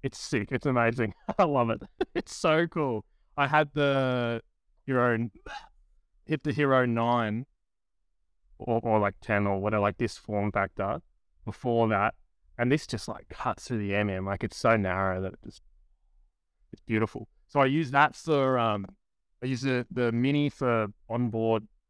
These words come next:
freestyle stuff. And my, you know, "Hi, this is me holding a camera. Hi, I'm here to talk to you about something." That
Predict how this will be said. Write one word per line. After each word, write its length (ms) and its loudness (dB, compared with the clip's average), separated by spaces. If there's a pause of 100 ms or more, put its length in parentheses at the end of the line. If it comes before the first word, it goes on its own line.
(200)
freestyle 560 0
stuff. 420 -6 (680)
And 180 2
my, 360 4 (1600)
you 100 -2
know, 200 -2 (180)
"Hi, 560 4 (460)
this 140 -6
is 60 -8
me 120 2
holding 240 0
a 60 -4
camera. 320 -4
Hi, 500 4
I'm 420 -2
here 200 0
to 100 0
talk 280 -2
to 80 -6
you 40 -2
about 220 -2
something." 320 -4 (400)
That 420 4